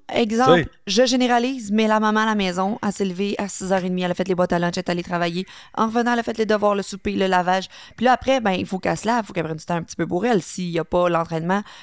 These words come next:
Speaker 1: l'activité des enfants ou quoi que ce soit d'autre. Et là, t'arrives à neuf heures. Puis là, le gars, ben, lui, je sais qu'il a eu sa journée de travail aussi.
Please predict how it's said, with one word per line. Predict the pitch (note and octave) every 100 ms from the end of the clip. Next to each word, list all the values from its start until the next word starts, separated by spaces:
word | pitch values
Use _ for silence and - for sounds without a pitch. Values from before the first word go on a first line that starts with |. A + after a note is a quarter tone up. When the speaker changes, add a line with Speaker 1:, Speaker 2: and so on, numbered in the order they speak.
| -
Speaker 1:
l'activité | E3 - - F3+
des | D#3+
enfants | E3+ D#3 G3+
ou | F#3+
quoi | F3
que | D#3+
ce | D#3+
soit | E3+
d'autre. | E3 C4 - - - -
Et | A#3+
là, | F4
t'arrives | D#4 C#4+
à | C#4
neuf | B3+
heures. | A#3 C#4+ C4+ - - - - -
Puis | -
là, | F4+
le |
gars, | G3+ C4
ben, | C3+
lui, | F#3 G3 - - -
je | D3+
sais | D#3 D4+
qu'il | B3
a |
eu | G#3
sa | F#3
journée | D#3+ E3
de |
travail | - D3+ D3+
aussi. | D3 -